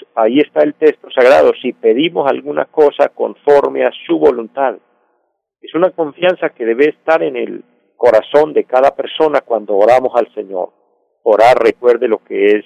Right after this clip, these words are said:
hablar con Dios, es pedirle a Él que se glorifique. Así que vamos a presentarle al Señor nuestra vida,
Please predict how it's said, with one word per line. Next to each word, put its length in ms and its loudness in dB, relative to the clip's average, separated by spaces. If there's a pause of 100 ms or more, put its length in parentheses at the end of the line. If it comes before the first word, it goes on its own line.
(140)
hablar 360 0
con 220 -18
Dios, 280 0 (680)
es 160 -8
pedirle 400 0
a 80 6
Él 160 2
que 100 -10
se 140 -4
glorifique. 540 -6
Así 200 -10
que 100 -6
vamos 320 2
a 80 -4
presentarle 720 -2
al 160 0
Señor 380 2
nuestra 360 -6
vida, 380 0